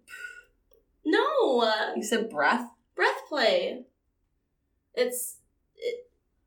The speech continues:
Speaker 1: you know, choking.
Speaker 2: Oh.
Speaker 1: Um,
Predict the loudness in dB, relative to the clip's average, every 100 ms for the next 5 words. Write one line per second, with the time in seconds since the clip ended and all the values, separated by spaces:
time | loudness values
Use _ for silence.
0 | _ _ -12 -4 0 0 0 -2 -2 0
1 | -2 -2 -4 -6 0 4 4 4 0 -6
2 | -18 _ _ _ _ _ _ _ -2 2
3 | 2 0 -4